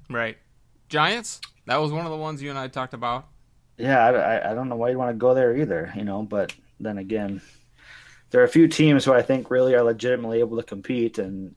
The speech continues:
Speaker 2: they probably don't need his services, so.
Speaker 1: Right. Yeah.
Speaker 2: And he's not the kind of guy who's gonna be cool with being the number two guy.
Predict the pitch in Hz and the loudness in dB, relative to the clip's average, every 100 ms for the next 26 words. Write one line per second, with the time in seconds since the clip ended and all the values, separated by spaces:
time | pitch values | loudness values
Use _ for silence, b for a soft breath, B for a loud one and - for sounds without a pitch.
0 | _ 101 113 110 120 113 110 107 110 113 | _ -6 -6 -2 -2 0 0 -2 -4 -4
1 | 107 98 - 117 101 - 92 - 98 92 | -4 -4 0 0 -2 -6 -10 -10 -8 -10
2 | 92 - - 135 113 110 _ _ _ - | -12 -18 -12 -8 -6 -8 _ _ _ -8
3 | 120 117 117 - 135 151 165 160 - 143 | -4 -4 -4 0 2 4 2 -2 0 2
4 | 120 117 131 131 123 117 117 113 107 117 | 2 2 4 2 2 -2 -2 -4 -4 -4
5 | 107 - 127 117 - 113 113 107 101 101 | -4 -2 -2 -2 -2 0 0 -4 -6 -10
6 | _ _ _ _ - 117 117 107 - 123 | _ _ _ _ -8 -4 -2 -4 -4 -2
7 | 113 85 - | -2 -4 -8